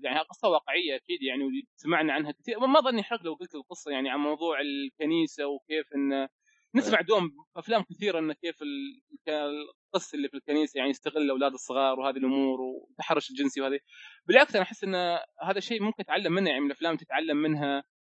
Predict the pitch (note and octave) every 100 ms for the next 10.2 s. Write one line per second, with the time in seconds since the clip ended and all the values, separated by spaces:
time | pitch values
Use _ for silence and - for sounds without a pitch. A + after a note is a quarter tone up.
0 | - D3+ C#3+ C#3 C#3 C3+ F3 E3 C#3+ F3
1 | - C#3+ C#3 C3 C3 B2+ B2 D#3 D#3+ C#3
2 | B2+ C#3+ C#3 B2+ B2 - C#3+ C#3 C3+ B2+
3 | D3 - _ _ C#3+ D3 C#3+ D#3 D3+ C3
4 | _ C#3 C3 - - C#3+ - D3+ C#3+ C3+
5 | D#3 C#3+ C3+ C3+ C#3 - F#3+ E3 D#3 D#3+
6 | E3+ D3 - E3+ - _ _ _ _ C#3+
7 | C3+ C#3+ C#3 D#3 D#3 D3 D#3+ D#3+ - E3
8 | D#3 D3+ - C#3 D#3 - D3+ E3 F3 G#3
9 | - E3+ E3 E3 E3+ A#3 F3 E3+ E3 G#3
10 | G3+